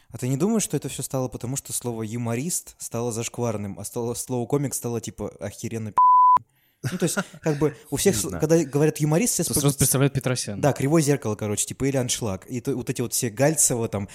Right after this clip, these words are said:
Speaker 1: а, вот эти вот бабушку, когда
Speaker 2: Ну, ну
Speaker 1: представляют
Speaker 2: да,
Speaker 1: и
Speaker 2: да,
Speaker 1: так
Speaker 2: да,
Speaker 1: далее.
Speaker 2: да.
Speaker 1: Вот эту херню. А когда, типа, говорят вот «стендапер», это, типа, как бы, ну, как модное
Speaker 2: Да.
Speaker 1: слово и популярное.
Speaker 2: Мало того, что даже, э, э, Comedy Club Production, который выпускали большое количество, ну,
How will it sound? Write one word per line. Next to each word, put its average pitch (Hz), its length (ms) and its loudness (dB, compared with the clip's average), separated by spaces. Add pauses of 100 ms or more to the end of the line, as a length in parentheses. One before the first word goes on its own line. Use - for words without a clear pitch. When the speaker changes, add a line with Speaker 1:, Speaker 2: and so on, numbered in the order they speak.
(240)
Speaker 1:
а, 440 360 -2
вот - 100 -6
эти 160 140 -4
вот 139 200 -2
бабушку, 156 360 2
когда 123 140 0
Speaker 2:
Ну, 131 40 -2
ну 135 60 -2
Speaker 1:
представляют 147 340 6
Speaker 2:
да, 101 60 0
Speaker 1:
и 98 40 0
Speaker 2:
да, 160 60 4
Speaker 1:
так 156 40 4
Speaker 2:
да, 156 40 4
Speaker 1:
далее. 139 140 4
Speaker 2:
да. - 20 2
Speaker 1:
Вот 147 100 -2
эту - 60 -8
херню. 135 260 -2 (300)
А 123 240 2
когда, 151 220 4
типа, 143 200 -2
говорят 143 220 2
вот 127 100 -2
«стендапер», 147 520 0
это, 131 160 -6
типа, - 240 -12
как 98 160 -8
бы, 104 80 -12
ну, 107 180 -8
как 104 140 -14 (160)
модное 117 580 -8
Speaker 2:
Да. - 0 -
Speaker 1:
слово 139 460 -6
и 110 100 -6
популярное. 107 580 -8
Speaker 2:
Мало 143 140 8
того, 135 160 4
что - 180 -2
даже, 113 300 4
э, 90 800 -2 (240)
э, 104 300 -6 (360)
Comedy 107 300 0
Club 107 260 -4
Production, 107 520 0
который 101 240 -2
выпускали 98 500 -2
большое 92 320 -2
количество, 95 580 -4
ну, 113 140 -4